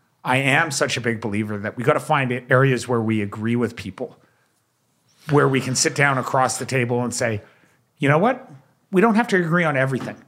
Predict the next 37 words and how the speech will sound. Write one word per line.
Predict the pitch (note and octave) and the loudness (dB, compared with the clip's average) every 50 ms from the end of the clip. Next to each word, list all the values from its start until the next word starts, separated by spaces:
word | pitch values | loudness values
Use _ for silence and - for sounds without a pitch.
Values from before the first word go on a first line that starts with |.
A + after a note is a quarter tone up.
| _ _ _ _ - | _ _ _ _ -8
And | D3+ C3+ B2 - | -8 -8 -8 -2
five | - - E3+ F#3 F#3 E3 | 2 4 4 4 4 2
of | F3+ F#3 D3+ C3 | -2 -2 -4 -4
six | - - - E3+ C#3+ - | -4 -2 -2 -2 -2 -2
of | F#3 D#3+ D3 | -4 0 0
your | D#3 D3 | 0 0
points | - - D#3+ D#3 D#3 C#3 - - - - _ _ _ _ _ _ _ _ _ - | 0 0 -2 -2 -2 -4 -8 -12 -14 -16 _ _ _ _ _ _ _ _ _ 0
are | F#3+ C#3 | 0 0
probably | - - F3+ E3 D#3 D#3 D3 C3+ C3+ C3+ - | 2 4 2 2 2 2 -2 -2 -4 -4 -6
ten | - - D#3 E3 E3 | -2 0 2 2 2
of | E3 D3 C3 - - | 0 -2 -4 -8 -8
my | F3+ D3 C#3 C#3 - A#2 | 0 2 2 2 2 0
points | - - D#3 C#3 C#3 C#3 - - - C#3+ | -2 -4 -2 -2 -2 -4 -8 -8 -6 -6
are | C3 | -4
things | C#3+ - E3 C#3 - | -2 -2 -2 -2 -2
that | D#3+ D3 - | -4 -4 -2
we'll | D#3 C#3+ | -2 0
never | C#3 C3+ C#3 D3+ D3 D#3 C3+ | 2 2 2 2 2 2 2
agree | B2+ B2+ G#2+ A#2 B2 A2+ G#2+ | 0 0 -2 -4 -6 -6 -6
on. | E2 D#2 C3 C3+ - _ _ - - _ _ _ _ _ _ _ _ | -6 -8 -10 -14 -16 _ _ -20 -20 _ _ _ _ _ _ _ _
But | - D#3 E3 | -4 0 2
let's | F#3+ G#3+ G#3 - | 2 2 2 2
agree | A3 F#3+ C#3 C#3 D#3+ E3 E3 E3 | 0 -2 0 2 2 4 4 4
on | D3 C3+ B2 | 2 2 0
the | B2 B2+ | 0 -2
base | A2+ - - C#3+ C#3 C#3+ D3 D#3+ E3 - - | -2 -2 -2 0 2 2 2 0 -2 -4 -6
principles | - _ - - C3 C3 C3 - C#3 - C3+ B2+ - B2 | -6 _ -10 -6 -6 -4 -4 -6 -6 -4 -4 -4 -4 -6
of | G2+ - | -8 -10
freedom | - - C#3 C3+ C3+ C#3 D#3 F3 G3+ G3 - - _ _ _ _ _ _ _ _ _ _ _ _ _ _ - - _ _ _ _ | -10 -8 -4 -4 -2 0 0 0 0 -2 -6 -10 _ _ _ _ _ _ _ _ _ _ _ _ _ _ -20 -20 _ _ _ _
that | D#3 C3+ B2+ | 0 0 2
exist | C3 A#2+ G#2+ G#2+ B2+ D3 C#3+ C#3 - E3 | 0 0 -2 -2 0 0 0 -2 -2 -4
in | D3 C3 | -4 -4
a | A#2 | -4
technology | - - C3 - C#3 C3+ B2 B2+ B2 - B2+ | -4 -4 -4 -2 -2 -2 0 0 -2 -2 -4
we | A#2+ A#2 A#2+ A#2 | -4 -2 -4 -4
both | A2+ A#2+ A2 G#2+ - - - | -4 -6 -8 -8 -10 -10 -8
love | B2 G#2+ G2 F#2+ G#2+ - | -6 -4 -4 -4 -8 -12